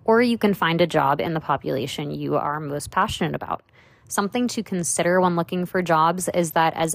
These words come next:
M F Ts, we do need five hundred child and family hours in order to get licensed. I personally love working with kids, and I thought it would be great to work with children right out of school so I could knock out my child and family hours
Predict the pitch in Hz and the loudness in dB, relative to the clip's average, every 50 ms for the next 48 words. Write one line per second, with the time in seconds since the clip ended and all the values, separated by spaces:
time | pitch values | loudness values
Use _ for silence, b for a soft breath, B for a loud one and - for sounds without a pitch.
0 | - - 175 180 185 190 - - - - - 180 175 175 165 165 175 170 156 139 | -4 -4 -4 -2 -2 -4 -4 -8 -12 -10 -8 -6 -6 -6 -6 -6 -8 -8 -8 -8
1 | - 165 170 175 185 185 175 165 165 170 175 - - - 147 143 156 160 - - | -6 -6 -4 -4 -4 -4 -4 -6 -6 -8 -10 -8 -4 -2 -2 -2 -2 -4 -6 -8
2 | 156 151 147 156 160 160 156 - - - 135 131 139 151 - 156 156 143 - - | -8 -6 -4 -2 -2 -4 -4 -8 -8 -6 -4 -4 -4 -4 -6 -8 -10 -12 -12 -10
3 | 143 143 143 151 151 151 - - 147 139 131 127 135 143 151 160 160 160 175 - | -8 -8 -6 -6 -6 -8 -8 -4 -4 -2 -2 -2 -2 0 0 0 -2 -2 -4 -4
4 | 156 147 - - - 156 151 156 151 147 143 - - - - 143 143 143 143 - | -6 -8 -8 -6 -4 -4 -2 -2 -2 -2 -2 -4 -6 -6 -6 -4 -4 -6 -4 -2
5 | 156 147 - 147 160 180 - - - - - - - - - B B B B B | -2 -2 0 -2 -2 -2 -6 -8 -10 -10 -10 -10 -10 -10 -14 B B B B B
6 | B B B B B B - 165 170 175 - - 208 202 - 214 202 196 190 185 | B B B B B B -2 -2 0 0 2 2 2 2 2 2 0 2 2 2
7 | 175 165 160 151 151 156 160 156 165 175 151 170 156 - - 165 156 151 143 - | 2 2 2 4 4 4 4 2 0 -2 -2 -2 -2 -2 -4 -4 -4 -4 -6 -4
8 | - 165 160 185 185 - 196 165 - 147 151 147 - 175 180 185 - 170 151 165 | -2 0 0 0 0 0 -2 -2 -2 -2 -2 0 2 2 2 2 2 0 -2 -6
9 | 151 143 - 156 151 165 175 - - 175 160 156 147 - 160 147 - - - 165 | -8 -6 -6 -4 -4 -4 -4 -6 -4 -2 -2 -2 -2 -4 -6 -8 -8 -8 -6 -6
10 | 147 147 147 170 165 160 151 143 147 147 165 - 170 165 156 151 - - - - | -4 -4 -4 -6 -6 -6 -6 -4 -4 -4 -2 -2 0 0 0 -2 -4 -6 -8 -4
11 | 175 180 202 254 247 - 196 170 - 151 151 - 165 151 147 143 147 156 - - | 0 0 2 0 2 2 0 2 2 0 0 -2 -4 -2 0 0 0 0 2 2
12 | 147 143 147 - 165 151 147 - - - 147 139 143 151 165 165 151 156 147 - | 0 0 0 0 -2 -4 -4 -6 -4 0 2 2 4 2 2 0 -2 -4 -8 -10
13 | - 151 143 143 156 156 160 - - 139 135 135 147 165 185 196 - | -8 -8 -8 -6 -6 -6 -8 -6 -4 -4 -4 -2 -2 -2 -4 -4 -6